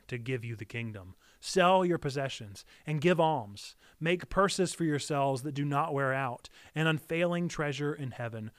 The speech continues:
where no thief comes near and no moth destroys. For where your treasure is, there your heart will be also." Okay, so we'll be mostly talking about one aspect of Dune for this video, but let's at least start with a quick synopsis of this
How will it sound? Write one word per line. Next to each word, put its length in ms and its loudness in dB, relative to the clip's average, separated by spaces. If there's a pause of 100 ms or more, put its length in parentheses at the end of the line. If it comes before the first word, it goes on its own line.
(140)
where 180 4
no 240 6
thief 400 -6
comes 280 -8
near 360 -8 (280)
and 160 -2
no 200 4
moth 400 0
destroys. 720 -10 (360)
For 120 -6
where 140 0
your 140 0
treasure 400 -4
is, 420 -6 (120)
there 340 -4
your 160 -8
heart 240 -8
will 120 -12
be 300 -16 (200)
also." 520 -10 (500)
Okay, 160 6
so 140 -4
we'll 80 -2
be 80 2
mostly 320 2
talking 260 2
about 220 2
one 380 -4
aspect 580 -2
of 100 0
Dune 220 2
for 80 0
this 160 2
video, 380 2
but 140 -4
let's 200 0
at 140 -8
least 280 -2
start 460 2
with 140 -2
a 40 -2
quick 240 -4
synopsis 600 -4
of 180 -8
this 240 -4